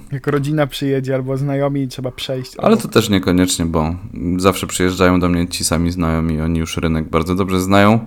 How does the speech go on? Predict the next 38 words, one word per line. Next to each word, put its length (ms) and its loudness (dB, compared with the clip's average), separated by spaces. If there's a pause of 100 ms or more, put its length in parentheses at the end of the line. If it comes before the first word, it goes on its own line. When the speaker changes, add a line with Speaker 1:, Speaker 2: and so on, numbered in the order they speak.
Speaker 2:
Raczej 560 2 (340)
chcą, 320 2
żebym 320 2
zabrał 440 4
ich 280 -4 (180)
w 120 -10
miejsca, 720 0
mm, 460 -4
które 440 2
są 220 0
wolne 320 6
od 200 -4
turystów. 540 -8 (100)
I 60 4
zabieramy 480 8
w 60 -2
te 100 -2
miejsca 480 4 (280)
i 60 0
są 220 4
zazwyczaj 440 0
bardzo 260 -2
zadowoleni. 600 -2 (440)
Speaker 1:
No 160 -2
to 100 -2
dobrze, 360 -2
ale 160 -2 (580)
w 60 -16
sensie, 220 -6 (240)
to 140 -8
super. 300 -10 (500)
<laughs> 400 -14
Speaker 2:
Muszę 280 2
ich 100 0
zapytać, 340 -2
jak 120 -6
to 140 -6
oceniają. 520 -4